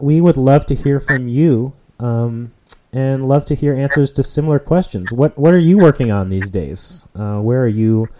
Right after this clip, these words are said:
seeing God in your ministry context, wherever that is? It doesn't have to be in any kind of religious institution. Your ministry is wherever you are. So we would love to hear from you. You can email us,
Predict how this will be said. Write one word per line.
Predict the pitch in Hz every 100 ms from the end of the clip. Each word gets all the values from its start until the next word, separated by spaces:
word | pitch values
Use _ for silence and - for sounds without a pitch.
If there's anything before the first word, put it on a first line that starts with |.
| _ _ -
seeing | - 123 113
God | 107 98 101 101 98
in | - 101 101
your | 104 104
ministry | 101 95 95 - 92
context, | 113 95 98 98 -
wherever | 117 107 131 123
that | 104 101 87
is? | 80 92 - - -
It |
doesn't | 98 107
have | 104 104
to |
be | 95 101 98
in | 92
any | 90
kind | 95 104
of | 92 95
religious | 95 95 98
institution. | 95 - - 104 90 92 87
Your | 104
ministry | 101 101 - 104
is | 92
wherever | 104 95 95
you | 92 95
are. | 92 76 - _ _ - - _ _ _ _ _ _
So | - 160
we | 170
would | 175
love | 185
to | 185
hear | 156 180
from | 180
you. | 160
You | 160 170
can | 170 143 -
email | 151 156 156 156
us, | 151 139 - -